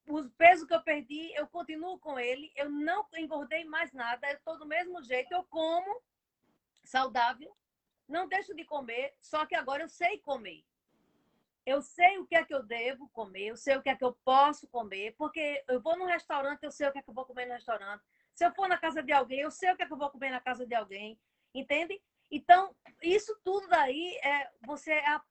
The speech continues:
tá tudo a parte do conhecimento. De... é como a gente agora, é como depois que a gente faz o tec, a gente fica formado em nutrição. Sem precisar de ir na universidade.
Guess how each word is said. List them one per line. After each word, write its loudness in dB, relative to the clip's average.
tá 2
tudo -10
a 0
parte -6
do -14
conhecimento. -8
De... -4
é 2
como -2
a 2
gente -2
agora, 0
é -2
como -8
depois -4
que -20
a -12
gente -12
faz -2
o -16
tec, 0
a -12
gente -16
fica -12
formado 0
em -6
nutrição. -10
Sem 4
precisar 0
de -4
ir -4
na -2
universidade. 2